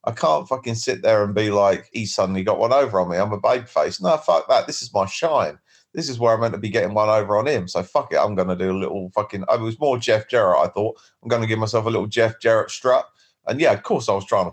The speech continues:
pop him, more than it. Yeah, I mean, that would have been great if I would have done. But it was more the fact that, no, how fucking dare you? How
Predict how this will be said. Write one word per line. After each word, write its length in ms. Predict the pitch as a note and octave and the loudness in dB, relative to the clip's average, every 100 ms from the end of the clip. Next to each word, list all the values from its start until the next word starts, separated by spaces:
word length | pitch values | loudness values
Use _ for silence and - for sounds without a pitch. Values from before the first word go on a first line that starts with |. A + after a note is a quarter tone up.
| - | -2
pop 200 | A#2+ A2 | -2 -2
him, 100 | G#2 | -4
more 220 | A#2 F2+ | -2 -2
than 100 | G#2+ | -4
it. 60 | |
Yeah, 180 | A#2+ A2+ | 0 2
I 80 | E2 | 2
mean, 120 | - | 2
that 120 | A2+ F#2 | 2 2
would 100 | F2+ | 0
have 100 | F2 | -4
been 60 | |
great 260 | A#2+ B2+ G2+ | 0 0 0
if 120 | - | -4
I 60 | G#2 | -2
would 140 | A2+ | 0
have 100 | F2 | 0
done. 160 | F2+ A2 _ _ _ - | 0 -2 _ _ _ -2
But 280 | A2+ A2+ - | 0 0 -2
it 80 | A2 | -4
was 180 | A2+ G#2+ | -4 -4
more 200 | C3 G#2+ | -2 -2
the 80 | |
fact 300 | F#2+ A2 G#2+ | 0 0 0
that, 160 | - G2+ | -2 -2
no, 160 | B2+ G2+ | -2 0
how 180 | B2+ | 0
fucking 540 | A#2+ - B2+ - G#2 F#2+ _ _ | -2 -2 -4 -4 -8 -8 _ _
dare 320 | C3+ D#3 D3+ | 2 4 4
you? 280 | G#2+ - - - _ _ - | 2 -6 -10 -14 _ _ -2
How 220 | B2 A#2 | 0 0